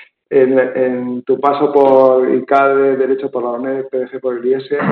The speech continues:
Ahora mismo, o de todas esas formaciones, supongo que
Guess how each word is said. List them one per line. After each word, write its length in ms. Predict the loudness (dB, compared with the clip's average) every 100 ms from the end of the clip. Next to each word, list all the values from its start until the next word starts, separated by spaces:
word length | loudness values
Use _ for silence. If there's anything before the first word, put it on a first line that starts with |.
| 2
Ahora 260 | 2 2
mismo, 680 | 0 -2 -2 -2 -2 -4 -14 _
o 880 | -8 -6 -6 -6 -6 -4 -6 -10 _ _
de 100 | -6
todas 220 | -4 -2
esas 200 | -2 -4
formaciones, 800 | -4 -2 -4 -2 -2 0 -2 -6 -16
supongo 420 | -16 -10 -6
que 100 | -4